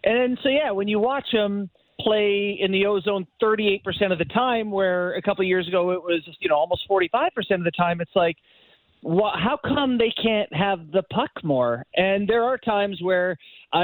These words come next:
you know, I theorized in the article, is it 'cause they don't have a forechecking type like Hyman or Bunting, or is it because,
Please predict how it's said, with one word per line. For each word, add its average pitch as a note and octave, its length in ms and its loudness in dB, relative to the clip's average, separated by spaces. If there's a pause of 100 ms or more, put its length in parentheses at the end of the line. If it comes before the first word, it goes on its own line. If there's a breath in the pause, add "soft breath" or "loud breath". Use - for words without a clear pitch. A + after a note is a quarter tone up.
you F#3 80 0
know, E3 80 2
I D#3+ 240 0
theorized G3+ 420 2
in G3+ 80 -6
the G3+ 100 0
article, F#3+ 360 0
is B2 60 -6
it C#3+ 100 -6
'cause D3 100 0
they D3+ 100 2
don't E3 220 0
have E3 240 -2
a D3+ 160 -6
forechecking F3+ 640 0
type E3 220 2
like D#3 220 0
Hyman D#3+ 360 -4
or D3 80 -4
Bunting, D3+ 560 0
or C#3 120 -4
is D3 120 0
it D#3 160 0
because, D#3+ 400 0